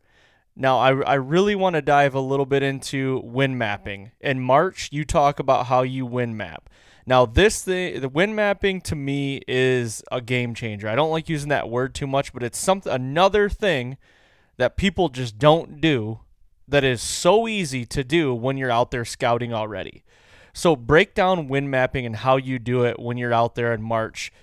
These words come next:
either shed hunting or scouting or gridding. How are you doing that?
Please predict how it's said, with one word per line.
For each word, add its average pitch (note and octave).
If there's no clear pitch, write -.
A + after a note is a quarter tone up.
either A#2+
shed B2
hunting B2
or A2+
scouting A#2+
or A2
gridding. A#2
How C#3+
are D#3+
you D3
doing A2+
that? F2